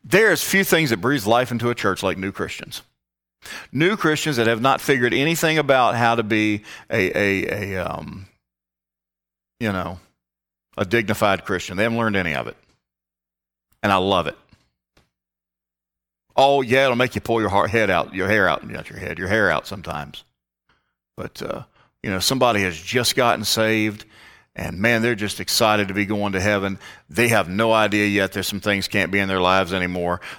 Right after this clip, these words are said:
They have no idea yet that, you know, this has to change and that has to come, and all. They're just excited to be going to heaven.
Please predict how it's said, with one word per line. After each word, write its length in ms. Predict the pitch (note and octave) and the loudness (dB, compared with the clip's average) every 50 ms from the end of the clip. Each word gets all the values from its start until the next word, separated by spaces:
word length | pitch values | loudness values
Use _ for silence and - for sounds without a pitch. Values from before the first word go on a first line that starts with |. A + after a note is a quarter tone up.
| - | -4
They 160 | - C#3 C3+ | 0 0 2
have 180 | C3 A#2 G#2 F2+ | 4 2 2 0
no 320 | G2+ G#2 G#2+ A2+ A2+ A2 | -2 -2 0 2 2 4
idea 440 | A2 G#2+ G#2+ G#2 G2+ G#2 G#2 G#2 G2+ | 4 4 4 2 2 2 2 2 2
yet 280 | G2 G2 G2 G2 F#2+ F#2+ | 2 2 2 2 0 0
that, 200 | - G2+ F#2 - | -2 -6 -4 -4
you 80 | G2+ | -6
know, 180 | F#2+ F#2 F2 F2 | -6 -4 -6 -4
this 240 | E2+ G#2 G#2 G2+ - | -2 -2 -2 0 2
has 200 | G#2+ G2+ F#2+ - | 0 0 0 -2
to 100 | - F#2+ | -6 -10
change 400 | - - G#2 F#2+ F#2+ F#2+ F#2+ F#2 | -6 -4 -2 0 0 -2 -4 -6
and 100 | F#2 F2 | -6 -2
that 180 | F#2 G2 G2+ G2 | 0 0 2 2
has 200 | G#2 F#2+ F2+ - | 2 0 0 -2
to 100 | - G#2 | -6 -6
come, 240 | - G#2 F#2+ F#2 F#2 | -4 -4 -2 -2 -2
and 80 | F#2 | -4
all. 80 | F#2 E2 | -4 -2
They're 180 | G#2 A#2+ D#3+ | 0 0 0
just 220 | E3 A2+ G2 - - | 0 0 -4 -4 -6
excited 380 | F2+ - - G#2+ G2+ G2+ G2+ | -8 -4 0 0 2 2 0
to 60 | F#2+ E2+ | -2 -4
be 100 | F#2 F2+ | -4 -4
going 240 | F#2 F2+ F#2+ G2 | -4 -4 -4 -4
to 40 | F2+ | -4
heaven. 360 | E2+ E2+ D#2 C2+ C#2 C2 C#2 | -4 -4 -4 -6 -8 -12 -16